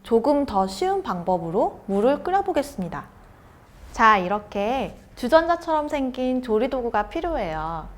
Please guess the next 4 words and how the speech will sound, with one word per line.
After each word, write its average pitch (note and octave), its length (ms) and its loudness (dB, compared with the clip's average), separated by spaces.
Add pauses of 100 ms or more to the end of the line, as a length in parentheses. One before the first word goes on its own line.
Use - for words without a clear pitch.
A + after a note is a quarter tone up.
(260)
주전자처럼 D#4 680 4
생겼는데 C#4+ 880 0 (460)
전선도 D#4+ 560 4
있고 G#3 720 2